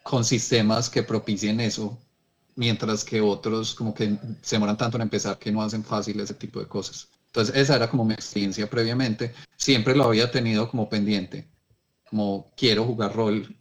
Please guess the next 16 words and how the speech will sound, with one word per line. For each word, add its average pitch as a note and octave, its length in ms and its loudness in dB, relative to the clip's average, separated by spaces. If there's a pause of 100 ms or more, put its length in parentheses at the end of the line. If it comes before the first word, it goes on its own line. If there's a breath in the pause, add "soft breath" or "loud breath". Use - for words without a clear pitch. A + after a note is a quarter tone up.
quiero G#2+ 760 0
como G2 520 -2
meterme G2+ 600 -2
bien G#2+ 580 0
en A#2 120 -4
el G2+ 180 -2
tema G2 260 -2
alguna A#2+ 340 -2
vez, B2 340 -2
pero A2 280 4
no G#2 160 2
se G#2 100 -4
había G#2 300 0
dado G2+ 380 -2
como F#2 200 -12
la F#2 80 -20